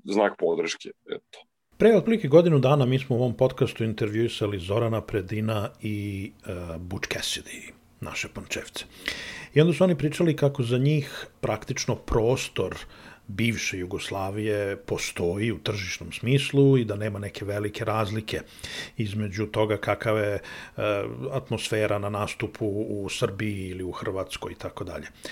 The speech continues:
Speaker 2: Kakva su vaša iskustva i koliko vam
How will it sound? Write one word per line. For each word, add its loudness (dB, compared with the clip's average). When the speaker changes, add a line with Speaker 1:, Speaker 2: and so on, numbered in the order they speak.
Speaker 2:
Kakva 2
su 4
vaša 4
iskustva 2
i 0
koliko 4
vam 4